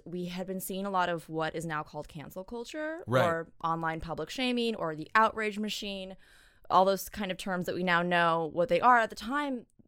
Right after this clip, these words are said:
Speaker 1: it was still kind of new, um, as a phenomena. And so she started coming out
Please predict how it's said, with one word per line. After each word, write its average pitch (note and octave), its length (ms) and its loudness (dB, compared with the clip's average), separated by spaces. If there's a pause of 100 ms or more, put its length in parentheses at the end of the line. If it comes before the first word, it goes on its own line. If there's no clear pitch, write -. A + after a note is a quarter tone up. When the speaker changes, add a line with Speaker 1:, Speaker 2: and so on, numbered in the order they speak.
Speaker 1:
it G#3+ 80 -4
was G#3+ 120 -6
still A#3 140 -10
kind F#3 380 -8
of A3 120 -6
new, C4+ 400 -6 (440)
um, F#3 340 4
as F#3+ 200 8
a F#3+ 40 -6
phenomena. F#3+ 640 -6
And G3+ 200 -4
so F3+ 460 2 (260)
she B3+ 440 -2
started G3+ 320 2
coming F#3 240 -6
out E3+ 220 -2